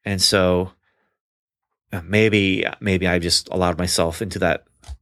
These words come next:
false sense of security and safety that obviously Tandy has as well. Next item. "Tandy's powers going haywire was a cool touch, and it's exciting that their abilities continue to develop. What was up with Michaela's hopes not being hopeful?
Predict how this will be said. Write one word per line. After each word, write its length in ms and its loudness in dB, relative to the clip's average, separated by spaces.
false 540 0
sense 400 2
of 400 -2
security 480 0
and 120 -4
safety 460 0
that 240 0
obviously 300 0
Tandy 240 0
has 160 0
as 100 -4
well. 280 0
Next 380 -2
item. 260 0
"Tandy's 320 -2
powers 320 2
going 200 2
haywire 520 2
was 160 -6
a 40 -6
cool 200 -4
touch, 300 -2
and 80 -4
it's 80 -8
exciting 380 0
that 100 2
their 100 4
abilities 340 2
continue 380 -2
to 80 -8
develop. 420 0
What 100 0
was 100 -6
up 100 2
with 100 -4
Michaela's 380 2
hopes 580 -2
not 320 -2
being 300 0
hopeful? 760 -4